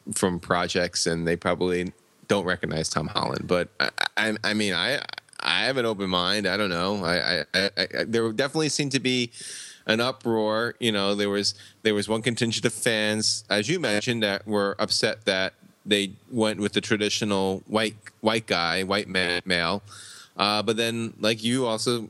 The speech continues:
pointed out, there seemed to be people who wanted a white male,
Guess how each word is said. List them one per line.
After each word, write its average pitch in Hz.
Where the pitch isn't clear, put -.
pointed 135
out, 113
there 104
seemed 123
to -
be 123
people 120
who 117
wanted 131
a 131
white 143
male, 117